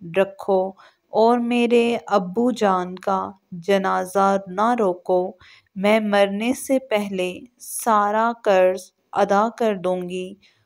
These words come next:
और बाकी रकम का जल्द बंदोबस्त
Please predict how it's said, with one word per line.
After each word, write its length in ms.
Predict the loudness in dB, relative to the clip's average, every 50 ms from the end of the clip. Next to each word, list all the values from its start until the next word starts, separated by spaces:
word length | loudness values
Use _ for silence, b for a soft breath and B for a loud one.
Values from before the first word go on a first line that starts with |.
| _ _ _ 0
और 220 | 2 4 4 4
बाकी 580 | 2 2 4 4 4 4 2 -4 -6 -4 -2 2
रकम 360 | 2 0 0 0 -4 -4 -4
का 440 | -6 -8 -4 -4 -4 -4 -6 -10 b b b b _ _ _
जल्द 460 | -14 -8 0 4 4 6 6 4 2 -2
बंदोबस्त 880 | -2 0 0 0 0 -2 -4 -2 0 0 0 0 0 -4 -6 -12 _